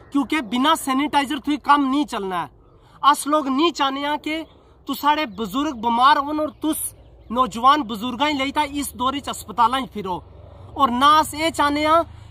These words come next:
कि कोई नौजवान बीमार होवे तो उन्होंने बुजुर्ग जड़े न अस्पतालां ही लेई उन्हें दर बदर फिरन।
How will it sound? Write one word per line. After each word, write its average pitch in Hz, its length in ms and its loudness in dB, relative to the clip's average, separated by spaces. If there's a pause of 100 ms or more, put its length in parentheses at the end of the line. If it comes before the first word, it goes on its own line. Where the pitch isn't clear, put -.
कि 285 140 -2
कोई 311 220 0
नौजवान 247 640 2
बीमार 269 360 6
होवे 277 180 2
तो 285 120 -2
उन्होंने 285 300 0 (100)
बुजुर्ग 262 420 -4
जड़े 285 280 -2
न 302 100 -4 (160)
अस्पतालां 262 560 0
ही 285 60 -4
लेई 269 180 -4
उन्हें 269 280 -4
दर 254 180 0
बदर 226 300 -2
फिरन। 185 320 -8